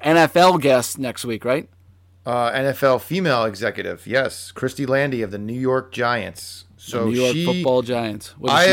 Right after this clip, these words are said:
Speaker 1: she do?
Speaker 2: uh, she's the premium sales director. She had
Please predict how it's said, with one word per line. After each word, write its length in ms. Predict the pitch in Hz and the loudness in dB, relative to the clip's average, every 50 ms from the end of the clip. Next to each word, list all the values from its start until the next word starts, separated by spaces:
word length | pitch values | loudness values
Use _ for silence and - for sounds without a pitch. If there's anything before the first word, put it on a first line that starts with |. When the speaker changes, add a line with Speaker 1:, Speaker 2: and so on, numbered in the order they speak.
| 190 - - | 6 4 2
Speaker 1:
she 60 | - | -2
do? 60 | - - _ _ _ _ _ _ _ _ _ - | -8 -10 _ _ _ _ _ _ _ _ _ -4
Speaker 2:
uh, 200 | 135 139 127 131 | -2 0 0 0
she's 240 | - - 147 143 117 | -2 -4 -6 -6 -6
the 80 | 123 | -8
premium 600 | - - - 147 147 143 143 143 139 139 131 127 | -12 -8 -6 -4 -4 -2 -2 -2 -2 -4 -4 -6
sales 340 | 113 - 127 131 131 131 123 | -6 -2 0 2 2 2 2
director. 640 | 110 110 110 101 92 - 110 104 101 101 98 - - - | 0 -2 -2 -2 -2 -2 -2 -2 -2 -4 -6 -10 -16 -18
She 200 | - - 123 120 | -14 -10 -6 -4
had 300 | 117 113 104 98 - | -4 -4 -6 -8 -14